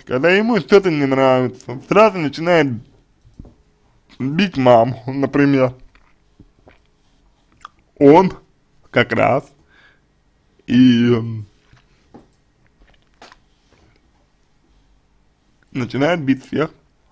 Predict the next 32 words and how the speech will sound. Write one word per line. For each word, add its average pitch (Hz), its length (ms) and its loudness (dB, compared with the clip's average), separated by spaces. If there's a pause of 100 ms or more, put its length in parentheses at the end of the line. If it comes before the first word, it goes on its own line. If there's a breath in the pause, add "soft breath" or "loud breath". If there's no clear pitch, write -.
вокруг. 143 460 -10 (1700)
Если, 127 540 0
если 127 260 -2
его 139 200 2
отец, 139 400 0 (1040 soft breath)
например, 127 400 -2
бьёт, 113 580 0 (640)
ага, 120 400 0
маму 120 500 2
или 107 140 -4
других 120 400 -8
людей 120 540 -4
и 110 500 -6
считает, 135 480 0
что - 160 -8
это 110 260 -4
хорошо, 120 680 -4
считает, 131 400 -2
что - 100 -16
это - 140 -20
нормально, 117 440 -4
люди 113 280 -8
позволяют 120 640 -6
это 135 180 -10
делать, 104 420 -8
то 90 100 -8
и 123 80 -6
мальчик 202 380 -6
будет - 260 -14
делать - 280 -12
то - 140 -10
же 104 120 -14